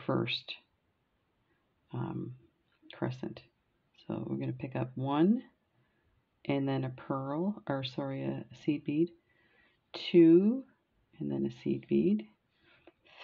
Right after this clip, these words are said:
three, and now we add our, and so pay attention to your orientation of your,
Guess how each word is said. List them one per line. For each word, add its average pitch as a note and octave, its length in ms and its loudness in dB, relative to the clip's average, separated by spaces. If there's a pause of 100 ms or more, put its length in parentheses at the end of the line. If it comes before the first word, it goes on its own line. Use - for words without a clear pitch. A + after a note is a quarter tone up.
(120)
three, D#3 800 2 (1500)
and C#3 380 -4
now C3+ 320 -2
we C#3+ 280 -6
add B2+ 420 -2
our, B2+ 400 -4 (300)
and C3+ 320 -4 (480)
so D3 360 4
pay D#3+ 340 8
attention D#3+ 640 4
to D3 640 2
your C3+ 240 -2
orientation C3+ 1080 -2
of C#3 240 -8
your, C3+ 440 -6